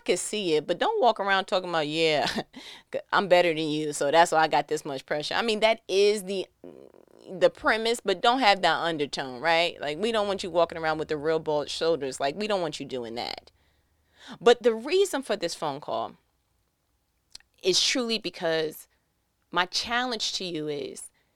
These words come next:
to accept the pressure in your life. It's causing and intending,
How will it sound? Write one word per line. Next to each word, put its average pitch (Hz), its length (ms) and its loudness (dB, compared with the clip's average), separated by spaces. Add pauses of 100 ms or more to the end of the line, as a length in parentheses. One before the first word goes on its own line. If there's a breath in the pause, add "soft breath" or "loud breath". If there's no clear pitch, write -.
(200)
to 233 160 -2
accept - 540 -4
the 247 80 -4
pressure 185 520 -4
in 147 200 -10
your - 120 -12
life. - 500 -10 (920)
It's 196 180 0
causing 247 960 -4
and 170 160 -8
intending, 160 840 -10